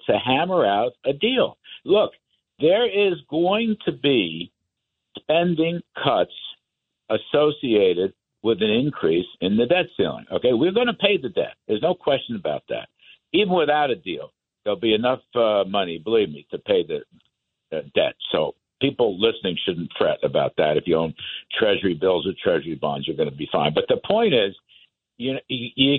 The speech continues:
can't do this overnight. This will take weeks and weeks. So we're coming in, whatever today is, April twenty something,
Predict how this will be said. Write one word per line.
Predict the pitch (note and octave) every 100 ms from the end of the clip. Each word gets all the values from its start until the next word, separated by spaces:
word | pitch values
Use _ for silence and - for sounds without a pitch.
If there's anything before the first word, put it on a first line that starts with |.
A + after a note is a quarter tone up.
| C#3
can't | G#3 G#3 -
do | F3+
this | D3+ C3 -
overnight. | A#2+ A2 F2+ D#2 - -
This | A#2+ -
will | E3+
take | - C#3 A#2+ -
weeks | B2 E3+ E3 - -
and | G#2 G#2+ F2+
weeks. | G2+ F2 - - - _ _ _ -
So | G2
we're | A2
coming | - E3 E3 D3
in, | C#3 B2+ A#2+ _ _ _ -
whatever | G2+ C3 C#3
today | C#3 C3 A2+ G#2+ F#2+
is, | F2
April | G#2 A2 B2 -
twenty | B2 A#2 A2 -
something, | A2 - A2